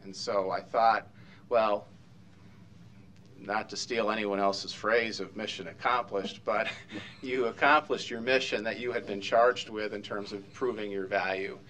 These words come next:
And when you came to me a few years back about this idea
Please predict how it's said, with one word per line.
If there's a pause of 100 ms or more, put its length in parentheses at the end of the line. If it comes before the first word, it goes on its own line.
(440)
And
when
you
came
to
me
a
few
years
back
about
this
idea